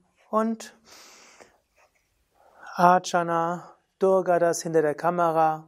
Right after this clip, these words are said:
und ich danke dir fürs Mitmachen. Wenn dir das Video gefallen hat, schnell auf Gefällt mir, Daumen hoch klicken und das Video teilen.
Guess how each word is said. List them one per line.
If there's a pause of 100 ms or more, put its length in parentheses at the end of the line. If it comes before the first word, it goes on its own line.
und
ich
danke
dir
fürs
Mitmachen. (360)
Wenn
dir
das
Video
gefallen
hat,
schnell
auf
Gefällt
mir,
Daumen
hoch
klicken (420)
und
das
Video
teilen.